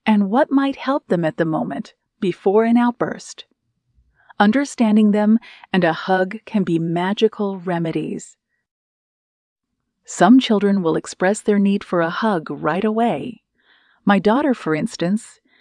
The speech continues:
after we've had a discussion and figured out what might help her, conveyed to me that what she ultimately wants is a hug.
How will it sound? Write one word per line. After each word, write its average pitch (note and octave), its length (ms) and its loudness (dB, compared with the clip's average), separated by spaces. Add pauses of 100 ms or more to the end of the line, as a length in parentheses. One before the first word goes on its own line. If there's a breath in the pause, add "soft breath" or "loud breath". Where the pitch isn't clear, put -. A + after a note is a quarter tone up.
(220 soft breath)
after B3 320 2
we've C4 200 0
had G#3+ 180 -2
a F3 80 -2
discussion D#3+ 840 -2
and F3 180 -2
figured G3+ 380 0
out G3 220 0
what F3 180 0
might D#3+ 240 -4
help B3 340 -4
her, - 300 -6 (560 soft breath)
conveyed E3 500 0
to A3 120 0
me A3 360 2
that - 160 -2
what E3+ 160 0
she - 280 -4
ultimately G#3 500 2
wants F#3 560 -2 (380)
is F3 120 0
a A#3 60 4
hug. A#3 540 -2